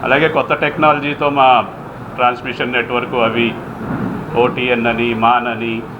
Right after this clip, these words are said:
ఇలాంటి కొత్త టెక్నాలజీస్తో మేము నెట్వర్క్ ఇంప్రూవ్ చేస్తున్నాము.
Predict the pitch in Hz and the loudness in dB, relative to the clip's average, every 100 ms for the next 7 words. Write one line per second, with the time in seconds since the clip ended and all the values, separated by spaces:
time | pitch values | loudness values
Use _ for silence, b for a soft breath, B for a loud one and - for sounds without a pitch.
0 | - - - - - - - - 127 135 | -16 -16 -16 -16 -14 -14 -12 -2 2 2
1 | 139 135 131 - 147 170 165 135 131 131 | 0 -2 -2 0 0 0 0 0 0 -2
2 | 120 - 135 127 120 117 98 - - - | -6 -4 -2 0 0 0 -4 -10 -12 -4
3 | 117 - 139 135 120 120 151 139 131 - | -2 0 0 0 -4 -2 0 2 0 -2
4 | 120 120 127 | -2 -2 -2